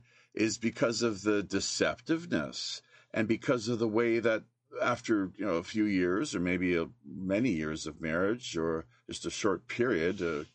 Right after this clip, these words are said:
number of months, who really knows the way these things go, but they come out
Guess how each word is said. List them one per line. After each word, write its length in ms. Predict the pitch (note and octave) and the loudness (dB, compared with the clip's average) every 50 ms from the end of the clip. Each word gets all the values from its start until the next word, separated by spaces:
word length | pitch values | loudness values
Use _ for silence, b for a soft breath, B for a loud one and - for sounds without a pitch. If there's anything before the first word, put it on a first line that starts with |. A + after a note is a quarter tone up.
| - | -16
number 580 | - C#2+ D2+ E2 G2 G2+ G2+ G2 G2 F2+ F2+ F2+ | -14 -10 -8 -6 -4 -4 -4 -4 -2 -2 -2 -4
of 120 | D#2 C#2+ | -4 -4
months, 340 | D#2 G2 A2+ B2 F2+ D#2 - - | -2 0 0 0 0 -2 0 0
who 100 | A2+ G#2 | 0 2
really 240 | G2+ F#2+ F#2 F2+ | 2 2 0 0
knows 340 | F2+ G2 A2 G#2+ E2+ D2+ C#2 | 0 0 0 0 -2 -4 -6
the 80 | D2 D2 | -6 -4
way 160 | E2 E2+ E2 | -2 0 0
these 220 | D#2+ E2 D#2+ D#2+ - | 0 0 -2 -2 -4
things 300 | - D#2+ D#2+ D#2 - - | -4 -4 -4 -4 -6 -2
go, 320 | - D#3 D#3 A#2 F#2+ - B B B B B B B B | 0 0 2 2 -2 -4 B B B B B B B B
but 220 | B2 A2+ G#2 - - | 0 0 0 0 0
they 140 | A#2+ A2+ | 0 0
come 300 | A2 - - C#3 C3+ C3 | 0 0 -2 0 2 2
out 160 | B2+ A#2+ A#2 | 2 2 0